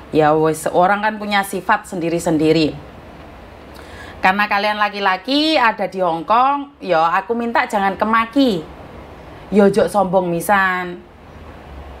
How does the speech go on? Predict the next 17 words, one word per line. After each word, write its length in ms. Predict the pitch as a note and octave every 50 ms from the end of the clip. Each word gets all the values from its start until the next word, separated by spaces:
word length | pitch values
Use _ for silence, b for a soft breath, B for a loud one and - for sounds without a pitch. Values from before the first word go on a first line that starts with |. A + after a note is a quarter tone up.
| - -
Ya 160 | G#3+ A#3 A#3+
wah, 320 | A#3+ B3+ D4+ D#4 D#4 D#4+ D#4+
wong 160 | E4 E4+ E4+
wedok 280 | E4 D#4+ D#4+ D4 C#4+ D4
salah 280 | D#4 D4+ D4 D#4 E4+ F4+ D4
ya 120 | C#4 B3+ A#3+
wis 120 | B3 A#3+
di 120 | - G3+ G3+
ngapura. 1040 | G3+ F#3+ F#3+ - F#3 E3 E3+ F3+ G#3 G#3+ A3 A3 A3+ A#3 A#3 A#3+ A#3+ B3 B3 B3 C4 - - - - - - - - - - - - - - - -
Bener 240 | G3 G3 A3+ C4 C#4+
apa 200 | D4+ D4 C#4+ D4
bener? 520 | A#3 A#3+ A#3+ C4 D4+ D#4 C#4 A3 G#3 G#3 G#3+ - - - - - - - - - - - - - - - - - - - - - - - - - - - - - - - - - - - - - - A3
Iya 160 | A#3+ C4 B3
apa 60 | D4+
ora? 180 | E4 E4 D4 G#3 F#3+ G3 - - - - - - - - - - - - - - - - -
Jadi 200 | - E4 F#4 A4+ B4 A#4+ - F4+
nyantai 420 | F#4+ F#4+ F#4 F#4 F#4 F#4 F#4 F4+